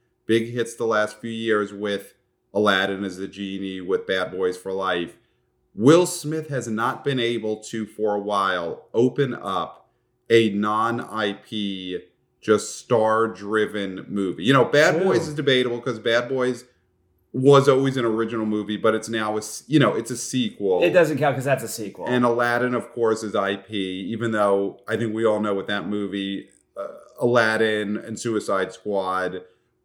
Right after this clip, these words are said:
Speaker 1: were movies that, even as I P, wouldn't have been as,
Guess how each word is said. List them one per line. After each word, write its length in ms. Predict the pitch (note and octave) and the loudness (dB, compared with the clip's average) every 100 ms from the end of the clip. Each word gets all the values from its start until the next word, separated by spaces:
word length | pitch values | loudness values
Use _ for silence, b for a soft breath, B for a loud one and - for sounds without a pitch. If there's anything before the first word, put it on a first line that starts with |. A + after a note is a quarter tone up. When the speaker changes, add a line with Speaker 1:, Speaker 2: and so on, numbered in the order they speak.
| _ | _
Speaker 1:
were 320 | A2 A#2+ A#2 A#2 | 0 4 4 6
movies 460 | C3 B2 A#2+ G2+ | 4 2 -2 -2
that, 500 | G#2 G2+ G2 F#2+ - _ _ _ - | 0 2 2 -2 -8 _ _ _ -14
even 400 | D3 D3 C#3+ C#3+ | 0 2 4 4
as 200 | B2+ A2+ | 4 2
I 160 | A2 | 0
P, 680 | G2+ - B2 B2+ C3 C#3+ C#3 - - | -2 -6 -2 -2 -2 -6 -12 -18 -6
wouldn't 300 | A#2 C#3 A#2+ | 4 4 4
have 140 | G#2+ | -2
been 140 | B2 | -2
as, 140 | A#2 | -2